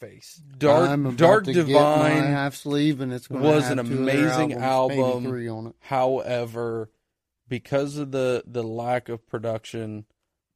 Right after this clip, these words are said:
Speaker 2: um, it just doesn't hit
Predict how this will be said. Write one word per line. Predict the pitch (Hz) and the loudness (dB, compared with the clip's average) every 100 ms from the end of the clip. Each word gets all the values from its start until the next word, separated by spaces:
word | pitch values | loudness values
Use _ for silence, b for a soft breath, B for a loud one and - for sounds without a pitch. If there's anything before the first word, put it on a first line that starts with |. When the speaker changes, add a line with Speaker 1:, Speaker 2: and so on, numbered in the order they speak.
| - | -8
Speaker 2:
um, | 117 110 113 110 104 104 104 _ _ _ _ _ | -4 -2 0 -2 -4 -10 -14 _ _ _ _ _
it | 123 117 | -10 -6
just | 120 123 - | -6 -6 -4
doesn't | 127 120 113 - | -4 -4 -6 -16
hit | - - 117 104 - - | -18 -10 -8 -8 -14 -20